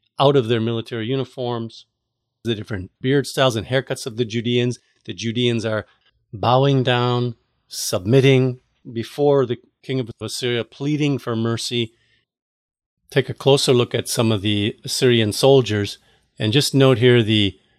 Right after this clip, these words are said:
sling stones here in the slings of the soldiers,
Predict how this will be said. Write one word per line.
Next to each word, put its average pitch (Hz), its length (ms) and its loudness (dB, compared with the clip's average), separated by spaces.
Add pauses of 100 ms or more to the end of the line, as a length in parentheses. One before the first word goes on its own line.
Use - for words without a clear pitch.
(120)
sling 156 480 4
stones 87 580 -6 (300)
here 120 260 0
in 113 220 0
the 104 80 -2
slings 120 420 0
of 95 140 -8
the 107 340 -6
soldiers, 107 680 2